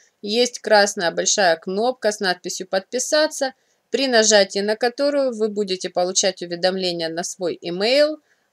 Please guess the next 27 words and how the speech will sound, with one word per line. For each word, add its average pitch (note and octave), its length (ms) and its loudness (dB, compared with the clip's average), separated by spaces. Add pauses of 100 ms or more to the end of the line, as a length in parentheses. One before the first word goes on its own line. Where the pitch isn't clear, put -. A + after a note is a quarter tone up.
(120)
о E3 360 4
выходе G3+ 520 0
новых F3+ 460 -2
видео D#3 420 -6
на D3 140 -6
моем C#3+ 240 -6
канале. C3+ 500 -6 (960)
Э, E3 260 0
ну D#4+ 240 4
а G3+ 320 6 (380)
все, C#4+ 320 2
кто A#3 260 4
ждал, A#3 560 6 (240)
сегодня G3 640 0
наконец G3+ 560 0
настал F3+ 440 0
тот E3+ 260 -6
день, A#3+ 360 -2
мы G3 140 -2
будем F3+ 320 -4
с - 120 -6
вами G3+ 280 2
шить G3+ 360 0
мышку G3 380 -2
с F#3+ 80 -8
большими F3+ 480 0
ушами. D3+ 540 -4